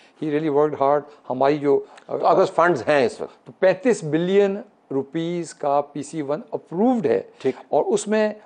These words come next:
Speaker 1: उन्होंने क्या किया कि पहले साल में सिर्फ पाँच सौ मिलियन रखा। तो मैंने personally पीएम से request की, मैंने कहा, "सर देखें, हमें दुनिया को बताना है कि हम serious है इसके बारे में।" अच्छा, फिर तलत funds is not an issue,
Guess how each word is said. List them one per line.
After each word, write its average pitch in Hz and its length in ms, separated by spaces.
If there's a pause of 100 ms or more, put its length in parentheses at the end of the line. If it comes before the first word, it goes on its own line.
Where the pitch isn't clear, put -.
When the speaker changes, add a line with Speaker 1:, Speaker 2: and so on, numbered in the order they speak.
Speaker 1:
उन्होंने 175 260
क्या 180 180
किया 190 200
कि 180 120
पहले 180 320
साल 165 220
में 160 120
सिर्फ 156 280
पाँच 151 160
सौ 151 100
मिलियन 131 260
रखा। - 200 (320)
तो 147 80
मैंने 180 180 (120)
personally 226 440 (100)
पीएम 180 140
से 165 120
request - 340
की, 156 60
मैंने 143 160
कहा, 147 80
"सर - 120
देखें, 175 240 (480)
हमें 139 160
दुनिया 143 200
को 165 120
बताना 139 300
है 170 60
कि 156 100
हम 156 100
serious 180 440
है 170 60
इसके 143 140
बारे - 220
में।" - 120 (300)
अच्छा, - 180
फिर 202 180
तलत 220 340 (140)
funds 247 260
is 208 100
not 277 140
an 330 140
issue, 311 280